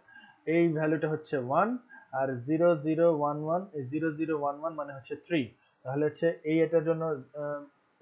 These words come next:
জিরো, জিরো, জিরো, ওয়ান প্রথম চারটার জন্য হচ্ছে ওয়ান, আর পরের চারটা জিরো, জিরো, ওয়ান, ওয়ান এর জন্য হচ্ছে থ্রি। তো কো-, আপনারা যদি দেখেন এখানেও ওয়ান, থ্রি, প্রথমটা ওয়ান, পরেরটা থ্রি। একইভাবে এখানে চারবার যদি rotate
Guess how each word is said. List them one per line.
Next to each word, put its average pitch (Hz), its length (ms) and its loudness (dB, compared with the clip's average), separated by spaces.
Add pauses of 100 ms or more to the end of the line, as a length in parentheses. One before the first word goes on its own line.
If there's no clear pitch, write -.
(120)
জিরো, 165 260 4
জিরো, 170 300 8
জিরো, 160 280 6
ওয়ান 160 180 4
প্রথম 160 340 0
চারটার 165 380 6
জন্য 160 200 2
হচ্ছে 156 280 -8
ওয়ান, 151 320 -2 (400)
আর 135 120 -4
পরের 160 380 6
চারটা 175 340 4
জিরো, 151 300 2
জিরো, 156 240 2
ওয়ান, 156 160 0
ওয়ান 160 140 -4
এর 160 120 -2
জন্য 151 260 -6
হচ্ছে 151 340 -10
থ্রি। 135 380 -6 (340)
তো 131 100 -4
কো-, 151 220 0
আপনারা 135 340 -2
যদি 143 220 -2
দেখেন 143 420 -2
এখানেও 160 440 -2 (360)
ওয়ান, 190 300 0
থ্রি, 123 420 -6 (600)
প্রথমটা 156 400 4
ওয়ান, 190 260 6
পরেরটা 139 360 6
থ্রি। 113 340 -2 (460)
একইভাবে 190 520 8
এখানে 170 480 4 (120)
চারবার 170 440 12
যদি 175 180 4
rotate 165 280 6